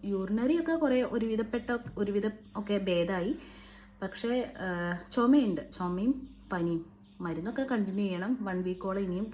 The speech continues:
കണ്ടിന്യൂ ചെയ്യാനുണ്ട്. അങ്ങനെ അപ്പോൾ മൊത്തത്തിൽ എല്ലാവരും കുറച്ച് തിരക്കായിപ്പോയി. അതാ വീഡിയോസ് ഒന്നും പിന്നെ ഇടാൻ പറ്റാഞ്ഞത്.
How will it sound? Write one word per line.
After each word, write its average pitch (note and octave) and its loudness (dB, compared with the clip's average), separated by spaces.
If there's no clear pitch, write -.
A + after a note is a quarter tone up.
കണ്ടിന്യൂ E3 -2
ചെയ്യാനുണ്ട്. C#3+ -4
അങ്ങനെ D3+ -4
അപ്പോൾ F3+ -2
മൊത്തത്തിൽ F3+ 0
എല്ലാവരും F#3+ 2
കുറച്ച് F#3+ -6
തിരക്കായിപ്പോയി. D#3+ -4
അതാ E3+ -6
വീഡിയോസ് F#3+ -2
ഒന്നും G3 -2
പിന്നെ F3 -4
ഇടാൻ D#3+ -4
പറ്റാഞ്ഞത്. C#3+ -6